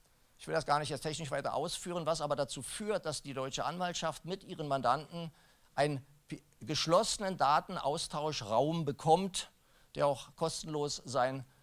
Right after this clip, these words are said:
wird im Wesentlichen, sodass also hier wir als Anbieter, als Treugeber dieses Systems, denn es ist ja die Frage, wer steht dahinter, und das wird Aramicro sein als, äh, äh, Betreiber im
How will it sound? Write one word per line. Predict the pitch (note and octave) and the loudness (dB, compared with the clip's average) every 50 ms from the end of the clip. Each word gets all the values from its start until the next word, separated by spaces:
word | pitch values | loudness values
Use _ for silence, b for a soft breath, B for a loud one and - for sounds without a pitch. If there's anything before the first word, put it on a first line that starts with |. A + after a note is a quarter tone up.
| b b b - | b b b -14
wird | G#2 A2 C#3+ D#3 F3 E3+ - D#3 | -8 -4 -2 -2 -2 -4 -6 -10
im | - C#3+ C3+ | -10 -8 -8
Wesentlichen, | C#3+ D3 D3+ C#3 D3 D3 C#3+ C#3+ - C#3 C#3 C#3 A#2 | -6 -6 -6 -6 -6 -6 -6 -6 -6 -6 -8 -8 -6
sodass | A#2 C#3 A2+ B2 C3 C3 | -6 -2 0 0 0 0
also | - A2+ A#2+ A#2 - | 0 -4 -4 -4 -4
hier | A#2 G#2+ C3+ D3 D3+ D#3+ D#3+ E3 E3 b b b | -6 -8 -6 -2 0 0 0 -2 -4 b b b
wir | - A2 C3 D3 E3+ E3+ C3 | -10 -8 -4 -2 0 0 0
als | A#2+ C3 C3 - - | 0 -2 -4 -4 -4
Anbieter, | - - A2+ C#3 D#3+ D#3 D3+ D3 - D3 | -4 -4 -4 -4 -4 -6 -6 -4 -4 -4
als | G#2+ C3 - - - | -4 -4 -6 -6 -8
Treugeber | - - D3 E3+ G3 A3 A3+ F3 C#3+ E3 D#3+ D#3 C3+ C3 B2 | -2 2 4 6 6 6 2 0 -2 -2 -2 0 0 0 0
dieses | A2+ C3+ B2 C3+ B2 | -2 -6 -10 -10 -10
Systems, | - B2+ A#2 - - - F#3 E3+ F#3 G3 G3 - - | -10 -10 -10 -12 -10 -10 -10 -8 -8 -8 -10 -10 -10
denn | - C#3+ | -10 -10
es | C#3 B2 | -10 -10
ist | - | -10
ja | D3 C3+ | -10 -10
die | B2+ C3 | -10 -12
Frage, | - - B2+ A#2+ C#3 C3+ B2+ G#2 | -10 -6 -4 -4 -4 -4 -6 -6
wer | C3 C3+ C3+ | -8 -8 -8
steht | - - D3 C#3+ - | -8 -10 -12 -8 -6
dahinter, | - - C#3 D#3 D#3+ - D#3+ D3+ D3+ D3 b b b b b | -6 -4 -4 -6 -2 -2 -2 -2 -2 -4 b b b b b
und | A2+ C#3 | -6 -4
das | C#3+ C#3 - | -4 -4 -4
wird | C#3 C#3 - - - | -6 -8 -8 -4 -2
Aramicro | C3 B2 A#2+ B2 C#3 C3 - D3 C#3+ | -2 0 0 -2 -6 -8 -8 -8 -6
sein | B2+ B2 B2+ B2+ B2+ B2+ | -2 0 0 0 0 -2
als, | - A#2+ A#2 A#2 A2 - - B B B B B B B B B B _ | -2 -2 -2 -2 -2 -4 -8 B B B B B B B B B B _
äh, | - B2 B2 A#2 G2 - - - - | 0 0 2 0 0 -4 -10 -12 -6
äh, | A#2 A2 G#2 | -4 -4 -4
Betreiber | F2+ G2+ G2+ - - A#2 B2+ C#3+ D3+ C#3 A#2+ | -4 -8 -10 -4 0 0 2 4 2 2 0
im | - B2 B2 B2 A#2 A#2 | 0 -2 -2 -2 -2 -4